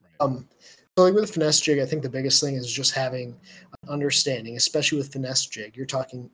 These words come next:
lighter line scenarios, more open water scenarios. I'm not fishing a jig with a weed guard at all. Um, it's an open hook, small jig, small trailer, small hook.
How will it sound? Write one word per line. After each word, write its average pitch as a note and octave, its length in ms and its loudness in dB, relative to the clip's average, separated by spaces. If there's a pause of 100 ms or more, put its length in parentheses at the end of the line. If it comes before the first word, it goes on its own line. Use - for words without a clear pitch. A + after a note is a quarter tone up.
(120)
lighter C3+ 380 0
line B2+ 280 -8
scenarios, A#2 840 -4 (400)
more C3+ 340 -2
open D3 300 -2
water C3 300 -2
scenarios. A#2+ 680 -6
I'm B2+ 120 -12
not C3 240 -6
fishing C#3+ 380 0
a A#2 60 -14
jig B2+ 320 -6
with C3 200 -6
a A2 40 -20
weed A#2+ 280 -12
guard D#3 380 2 (580)
at A2+ 40 -10
all. D3 320 -2 (680)
Um, B2 300 -8 (300)
it's C#3 180 -4
an C3+ 140 -6
open C#3+ 280 0
hook, D3 420 -4 (680)
small C3 340 0
jig, B2+ 440 -4 (480)
small B2+ 360 -4
trailer, A#2 440 -8
small A2+ 380 0
hook. - 340 -16